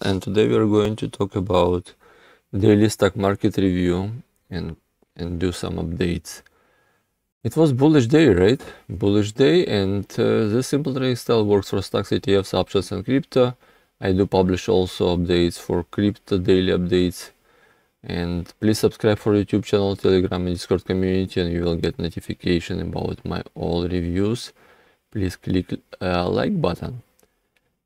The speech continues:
Thank you so much. Let's move to Webull. If you want to learn about Webull setup and other trainings, go to the description. There, there are several links to all my trainings.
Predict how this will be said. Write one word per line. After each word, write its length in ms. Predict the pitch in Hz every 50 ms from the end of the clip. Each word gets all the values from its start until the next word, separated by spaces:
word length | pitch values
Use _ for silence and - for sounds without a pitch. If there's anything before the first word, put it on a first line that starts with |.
| _ _ _
Thank 300 | - 98 87 87 87 -
you 40 | 95
so 300 | 85 - - 92 95 101
much. 420 | 104 117 135 160 180 170 - - -
Let's 380 | 101 92 87 90 - - -
move 320 | 95 95 101 104 104 - -
to 180 | - 110 101
Webull. 460 | 110 123 127 117 98 90 85 80 69 123 - _ _ _ _ _ _ _ _ _ _ _ _ _ _ _ _ _ _ _ _
If 240 | 110 101 92 - -
you 120 | 107 104
want 260 | 104 104 107 107 104 -
to 80 | -
learn 300 | 107 107 107 107 107 104
about 360 | 104 98 101 101 101 98 95 -
Webull 420 | - 107 110 107 120 117 117 110
setup 560 | - - 123 120 - - 113 113 113 113 -
and 100 | 101 - -
other 360 | - 95 95 95 98 107 104 101
trainings, 540 | - - 120 113 110 110 107 110 107 -
go 240 | - - 110 98 92
to 140 | 92 - 110
the 120 | 98 95
description. 680 | 92 92 82 - - - 107 90 - - - 107 101 98
There, 360 | 92 92 90 90 90 90 90
there 280 | - - - 95 92 90
are 260 | 92 92 92 95 - _ _ _ _ _ _ _ _ _ _ _ _ _ _ _
several 500 | - - - 117 104 95 101 98 98 98 98
links 320 | 98 95 95 92 - -
to 100 | - -
all 260 | - - 95 90 92 90
my 180 | 87 85 85
trainings. 580 | 80 - 104 95 90 90 92 90 87 - -